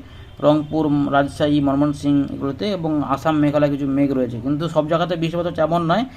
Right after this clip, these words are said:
বৃষ্টিপাতগুলো থাকবে উত্তরবঙ্গে। চলুন এবার পূর্বাভাসগুলো আমরা দেখে নিই, আহ, কীভাবে কী পাচ্ছি। আমরা দেখে নেব মহালয়ার দিনে বৃষ্টিপাত হবে কি না,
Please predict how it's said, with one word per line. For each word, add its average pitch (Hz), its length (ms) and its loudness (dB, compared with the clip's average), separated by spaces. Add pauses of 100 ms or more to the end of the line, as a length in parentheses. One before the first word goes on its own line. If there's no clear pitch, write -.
(220)
বৃষ্টিপাতগুলো 202 500 2
থাকবে 170 320 0
উত্তরবঙ্গে। 170 500 0
চলুন 175 200 -2
এবার 170 180 2
পূর্বাভাসগুলো 165 540 2
আমরা 165 140 0
দেখে 151 220 -4
নিই, 214 180 -2 (380)
আহ, 139 260 2
কীভাবে 156 320 0
কী 156 100 -4
পাচ্ছি। 151 460 0
আমরা 156 260 4
দেখে 147 260 -2
নেব 156 180 0
মহালয়ার 156 540 4
দিনে 156 240 2
বৃষ্টিপাত 147 500 0
হবে 143 180 0
কি 147 140 -4
না, 151 240 2